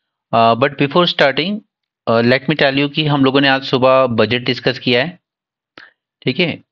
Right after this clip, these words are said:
और क्योंकि इंटरिम बजट है तो ज़्यादा कुछ नया नहीं था, but इसका जो प्रोसे-, अ, प्रोसेस होता है पूरा बजट का, इसकी जो, अ, आप लोग जो चीज़ लक्ष्मीकांत में पढ़ते हो, तीनों तरह के अकाउंट, कंसोलिडेटेड फंड, एटसेट्रा,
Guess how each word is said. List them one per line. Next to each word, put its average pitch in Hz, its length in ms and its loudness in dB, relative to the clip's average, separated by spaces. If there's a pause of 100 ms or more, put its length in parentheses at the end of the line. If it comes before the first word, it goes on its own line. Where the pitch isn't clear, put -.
और 110 140 0
क्योंकि 131 320 0
इंटरिम 120 320 0
बजट 143 300 -2
है 151 240 -4 (100)
तो 135 100 -2
ज़्यादा 110 300 2
कुछ 127 240 -8
नया 113 220 0
नहीं 123 140 -2
था, 123 320 -4 (360)
but 120 120 0
इसका 139 200 -2
जो 151 100 -2
प्रोसे-, 131 460 -2
अ, 117 120 4
प्रोसेस 110 460 -2
होता 120 200 0
है 104 100 0
पूरा 110 160 0
बजट 98 280 -2
का, 104 320 -2 (600)
इसकी 110 240 -2
जो, 127 320 2
अ, 107 520 2
आप 107 200 0
लोग 123 100 0
जो 120 120 0
चीज़ 117 220 -2
लक्ष्मीकांत 113 440 -2
में 107 160 -2
पढ़ते 104 240 -2
हो, 104 260 -2 (240)
तीनों 113 220 0
तरह 113 180 2
के 110 120 -2
अकाउंट, 104 400 -2
कंसोलिडेटेड 107 480 -4
फंड, 107 280 -2
एटसेट्रा, 104 680 -2